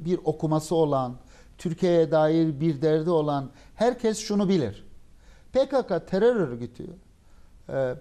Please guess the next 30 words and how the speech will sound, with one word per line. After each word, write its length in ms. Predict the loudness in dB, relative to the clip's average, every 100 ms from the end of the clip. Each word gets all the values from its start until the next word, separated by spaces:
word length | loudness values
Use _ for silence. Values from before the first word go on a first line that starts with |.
| -8 -2
bin 180 | 2
dokuz 300 | 2 0 -2
yüz 140 | -2 2
yetmiş 400 | 2 0 -4 -4
sekizde 720 | -4 -4 -4 -2 0 0 0
Diyarbakır 560 | 2 2 2 -2 -2 0
Lice'de 680 | 0 2 0 0 0 -2 -6 -4
kurulduğunda 840 | 0 2 2 2 0 -2 -4 -6 -16 -20 -20 -20 -20 _ _ -20 -20 -20 -20 -4
hemen 400 | 0 2 2 2
daha 220 | 2 0
sonra 440 | -2 -6 -6 -12 -20 -20 -2
başta 340 | 0 0 -2 -2
Mossad 500 | 0 0 0 -4 -2
olmak 400 | -2 -2 -6 -6
üzere 320 | -6 -6 -8 -14 -20 -16
C 200 | 0 4
I 60 |
A 120 | 4 4 -2 -6 -16 -12
ve 80 | -10
Avrupa'daki 720 | -2 -2 -2 -6 -6 -6 -6
tüm 180 | -4 -4
istihbarat 640 | -4 -4 -2 2 2 0 -2
örgütlerinin 800 | -4 -8 -2 -2 0 -2 -2 -6 -20 -20 -20 0
İran 420 | 2 4 2 0
dahil 260 | 0 0 0
olmak 380 | -2 -2 -4 -4
üzere 360 | -6 -6 -10 -18 -20 -20 -4
taşeronu 640 | -2 0 2 2 2 2
haline 320 | 2 2 2
gelmiştir. 600 | 2 2 2 -2 -4 -12